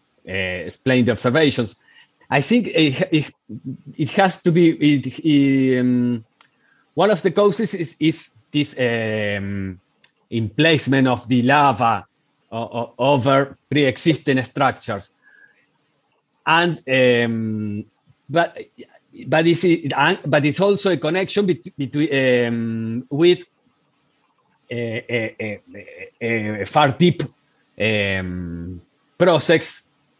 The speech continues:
uh, below the surface. Um, event, uh, it seemed that some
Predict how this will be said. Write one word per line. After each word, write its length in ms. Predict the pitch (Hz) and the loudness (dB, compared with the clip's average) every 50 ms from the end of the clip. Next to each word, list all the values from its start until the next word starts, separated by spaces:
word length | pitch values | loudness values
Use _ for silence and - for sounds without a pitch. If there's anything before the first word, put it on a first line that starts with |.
| - - | -10 -6
uh, 300 | 107 107 107 107 104 98 | -4 -4 -2 -2 -2 -2
below 320 | 92 110 120 135 147 143 135 | 0 2 4 4 6 6 4
the 100 | 127 127 | 4 2
surface. 640 | - - 110 107 - - 98 92 90 - - - _ _ _ _ _ _ _ - | 2 0 -2 -2 -2 -4 -6 -6 -6 -10 -16 -18 _ _ _ _ _ _ _ -6
Um, 480 | 98 92 90 87 85 82 82 82 87 92 98 _ _ _ _ _ _ _ _ - 82 113 117 - _ _ _ _ - | -4 -2 -2 -2 -2 -4 -6 -8 -12 -14 -18 _ _ _ _ _ _ _ _ -18 -16 -16 -18 -20 _ _ _ _ -8
event, 360 | - 110 107 135 143 139 - | -6 0 0 2 2 2 2
uh, 20 | - 131 123 117 113 110 107 107 107 104 104 104 104 101 104 101 | 2 2 4 4 4 4 2 0 0 0 -2 -2 -2 -2 -4 -2
it 160 | - 127 - - | -4 -4 -4 0
seemed 280 | - 156 156 151 120 | 2 2 4 4 4
that 260 | 139 135 127 98 - _ _ _ _ _ _ _ | 4 4 2 2 -2 _ _ _ _ _ _ _
some 720 | - - - 156 147 147 139 135 131 127 120 117 107 98 | -14 -4 0 2 2 4 4 4 4 4 2 2 0 -4